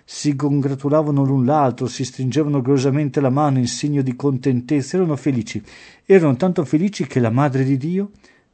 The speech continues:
l'Immacolata, si è degnata di farsi in un certo senso loro coci-, concittadina, che l'Immacolata si è eletta in quel luogo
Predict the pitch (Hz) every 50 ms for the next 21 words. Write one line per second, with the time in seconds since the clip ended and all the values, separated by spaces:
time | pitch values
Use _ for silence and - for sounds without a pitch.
0 | _ - 113 113 117 117 117 123 120 123 - 123 110 117 117 110 104 - - 160
1 | 180 - _ _ _ _ _ _ _ _ _ _ _ _ _ _ _ _ _ _
2 | _ _ _ _ _ - - - - 156 151 131 131 139 131 131 139 170 180 160
3 | 127 110 107 - 117 107 107 110 104 - - 139 143 147 139 120 - - 127 120
4 | 120 123 120 120 - 151 151 143 147 156 143 - - 220 208 180 - - 156 147
5 | 175 185 170 156 135 - - 143 135 - - 165 135 - - - _ - - 165
6 | 160 - - - 160 135 - 156 139 131 120 117 110 110 107 107 - - - -
7 | - - - - _ _ 143 151 156 160 170 - - 185 202 202 202 190 151 135
8 | - - - _ _ _ - - - - - - 185 185 185 180 175 175 - -
9 | _ 165 160 156 156 180 202 175 131 - - _ _ - 107 101 98 90 82 -
10 | _ _ _ _ _ _ _ _ _ _ _ - 143 131 131 156 143 131 123 123
11 | 160 180 156 123 117 110 117 107 98 90